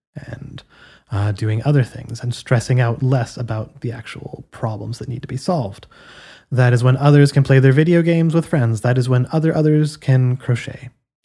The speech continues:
No matter what works for you, please, if you feel yourself approaching that limit of burnout, do what is best for your mental health. And, uh, that is coming across perhaps a bit didactic, but,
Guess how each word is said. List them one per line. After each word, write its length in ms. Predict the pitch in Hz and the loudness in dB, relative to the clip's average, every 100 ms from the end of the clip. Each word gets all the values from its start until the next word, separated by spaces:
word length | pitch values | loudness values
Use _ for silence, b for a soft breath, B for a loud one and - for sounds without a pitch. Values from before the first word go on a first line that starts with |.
| _ 147 | _ -6
No 140 | 123 | -2
matter 300 | 127 143 147 | 0 2 2
what 240 | 131 113 | 0 -4
works 240 | 123 113 - | -6 -12 -14
for 100 | 117 | -10
you, 320 | 110 117 135 - _ _ _ _ _ _ _ _ _ _ _ _ - | -6 -4 -6 -10 _ _ _ _ _ _ _ _ _ _ _ _ -8
please, 440 | 123 - - _ _ _ _ _ _ _ _ | -6 -6 -12 _ _ _ _ _ _ _ _
if 200 | - 120 | -6 -2
you 120 | 139 143 | 0 0
feel 240 | 147 143 | 2 2
yourself 420 | 143 139 123 120 | 2 0 -4 -4
approaching 460 | 131 - 117 - 135 | -8 -6 -6 -2 -2
that 200 | 123 - | -2 -4
limit 240 | 113 117 | -4 -4
of 140 | 117 - | -4 -8
burnout, 360 | - 101 98 _ _ _ _ - 123 | -18 -18 -18 _ _ _ _ -8 -6
do 440 | 113 117 117 131 | -2 -2 -2 -4
what 180 | 120 117 | -4 -4
is 140 | 113 | -4
best 360 | - 113 - - | -8 -14 -18 -20
for 140 | _ 113 | _ -6
your 100 | 104 | -6
mental 300 | 98 95 - | -8 -12 -20
health. 360 | - - _ _ _ _ _ _ _ | -20 -20 _ _ _ _ _ _ _
And, 360 | - - - - B B B B B B B - | -18 -18 -18 -20 B B B B B B B -6
uh, 180 | 101 | -4
that 240 | 104 113 120 | 0 0 2
is 360 | 120 113 113 _ _ _ _ | 0 -2 -10 _ _ _ _
coming 240 | 147 135 | 2 4
across 320 | 120 - 120 - | 2 0 -2 0
perhaps 320 | 120 123 - | 0 0 -2
a 20 | |
bit 140 | 120 | -2
didactic, 680 | 120 113 143 147 147 127 - - | 0 2 2 0 0 -4 -4 -4
but, 240 | 113 | -2